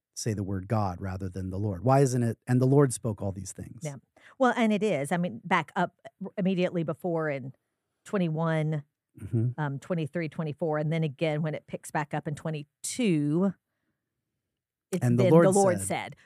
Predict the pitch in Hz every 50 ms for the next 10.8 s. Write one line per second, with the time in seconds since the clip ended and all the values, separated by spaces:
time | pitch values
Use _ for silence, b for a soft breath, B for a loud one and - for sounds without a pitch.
0 | b b - - 226 196 180 170 165 156 - - 208 196 202 190 185 180 175 170
1 | 165 147 - _ - 143 135 123 117 107 117 113 104 - - - - _ 131 131
2 | 123 104 104 104 104 104 - - - 123 113 98 - - - - 240 233 233 226
3 | 214 220 247 254 208 208 220 180 - 190 151 156 170 156 156 156 - 160 139 -
4 | 156 151 147 143 - - - 156 143 147 - - - - - 160 151 - - -
5 | _ _ _ _ _ _ _ _ _ _ - 160 165 156 151 143 139 147 143 -
6 | - 147 131 - 117 127 - 135 - 139 135 - 131 131 - 135 - - - _
7 | _ _ _ _ _ _ _ _ - 143 131 113 98 92 104 120 110 170 - 175
8 | 131 101 120 - - - 85 95 - _ - 165 156 160 156 160 143 - - 185
9 | 156 151 143 147 - 165 151 _ 175 175 165 160 156 - 165 160 160 - 165 151
10 | 143 143 147 135 147 - 151 139 - 175 156 143 139 - - -